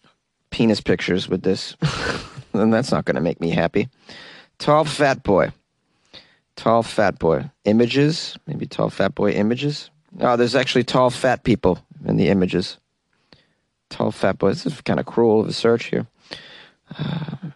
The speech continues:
man, is that Penn from Penn and Teller? What the hell? He's, I guess they're calling him a tall fat boy. Uh, oh, <laughs> I can't find out what a tall fat boy is. Let me put booze, alcohol,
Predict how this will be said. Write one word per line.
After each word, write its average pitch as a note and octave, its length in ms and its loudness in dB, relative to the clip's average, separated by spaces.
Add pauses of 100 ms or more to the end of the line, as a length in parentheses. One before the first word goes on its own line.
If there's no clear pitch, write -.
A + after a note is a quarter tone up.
(540)
man, - 300 -6 (240)
is A2 100 -2
that - 220 0
Penn D3 260 2
from G2 180 0
Penn C3 180 2
and A#2+ 120 2
Teller? D3 300 0 (640)
What D3+ 140 -8
the - 120 -4
hell? B2 220 -2 (800)
He's, D#3+ 280 -8
I - 300 -12
guess - 160 -6
they're G2+ 120 0
calling A2 240 2
him B2+ 120 4
a G2 60 0
tall F2+ 300 0
fat F#2+ 260 0
boy. F#2+ 160 4 (840)
Uh, A2+ 380 4
oh, B2+ 160 4
<laughs> - 1000 -4 (520)
I E3 80 0
can't G#4+ 200 2
find - 180 2
out A#3 60 4
what G3+ 80 4
a F3 60 4
tall F#3 240 2
fat F#3+ 240 0
boy C#3 180 6
is. A2+ 160 4
Let D3 100 4
me A3 60 4
put C#3 480 0
booze, F#3+ 420 6
alcohol, F#3+ 600 2